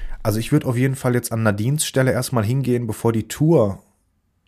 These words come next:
also die, die Pflegerunde fortgesetzt wird,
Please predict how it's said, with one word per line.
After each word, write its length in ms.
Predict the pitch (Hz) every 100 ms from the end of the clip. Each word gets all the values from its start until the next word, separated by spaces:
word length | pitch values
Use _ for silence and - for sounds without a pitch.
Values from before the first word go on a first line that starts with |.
| _ -
also 160 | 107 92
die, 260 | 95 95
die 180 | 95 92
Pflegerunde 800 | - 113 131 110 104 101 98 98 -
fortgesetzt 720 | - 117 - 107 104 - -
wird, 340 | 101 98 -